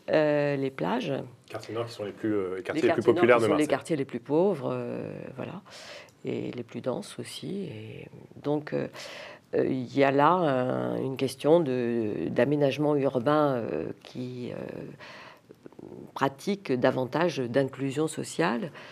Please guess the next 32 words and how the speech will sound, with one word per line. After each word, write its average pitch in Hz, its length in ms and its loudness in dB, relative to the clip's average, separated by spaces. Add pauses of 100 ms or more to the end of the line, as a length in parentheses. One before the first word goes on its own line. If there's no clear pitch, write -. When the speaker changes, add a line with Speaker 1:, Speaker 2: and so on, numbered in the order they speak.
(460)
Speaker 1:
Euh, 127 380 -4
il 110 80 -6
y 135 60 0
a 139 80 4
eu 143 160 0
des 135 240 0
opérations 147 440 2
de 131 60 0
rénovation 139 580 0
urbaine, 170 500 4
euh, 131 300 -2
qui 131 240 -8
ont 139 560 -4 (520)
un 190 220 6
peu 190 240 2
fait 160 180 -2
progresser, 147 600 0
mais 175 160 4
aussi 143 280 0
parfois 139 440 -2
dans 123 140 -2
certains 131 320 -6
lieux 139 240 -2
aggravé, 139 580 0 (460)
euh, 135 220 -6
comme, 139 240 -6
euh, 127 280 -8 (160)
l'avenue 127 280 -10
de 135 40 -12
la 135 80 -12
République, 156 640 -10
euh, - 200 -8